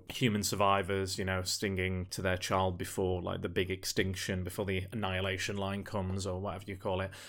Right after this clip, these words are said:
It's all kind of rolling out. Probably the most, the, I mean, you get, you get a really cool, um, fight. The first bit of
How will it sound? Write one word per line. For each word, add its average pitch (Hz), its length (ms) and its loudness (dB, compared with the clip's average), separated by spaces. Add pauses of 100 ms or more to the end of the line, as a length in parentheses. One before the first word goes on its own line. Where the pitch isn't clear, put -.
(140)
It's - 320 0
all 120 360 6
kind 104 200 2
of 98 100 0
rolling 101 380 6
out. 98 340 2
Probably 180 220 8
the 196 80 4
most, 156 420 4
the, 139 220 0
I - 60 2
mean, 143 160 8
you 139 80 4
get, 170 260 12
you 143 100 0
get 139 180 6
a 123 40 4
really 131 320 6
cool, 117 400 4 (160)
um, 107 460 2
fight. 107 420 6
The 127 60 0
first 135 680 8
bit 123 240 10
of 107 540 6